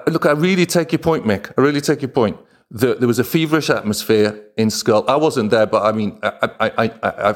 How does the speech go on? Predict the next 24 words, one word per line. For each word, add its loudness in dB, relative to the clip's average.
I -2
spoke -4
to -2
many 0
people, -2
and 0
I, 0
I -2
can -2
absolutely -2
understand 0
there -2
was -4
a -4
feverish -2
atmosphere -2
in -2
Skull, 0
um, 0
in 2
the 0
days -2
and 2
weeks -2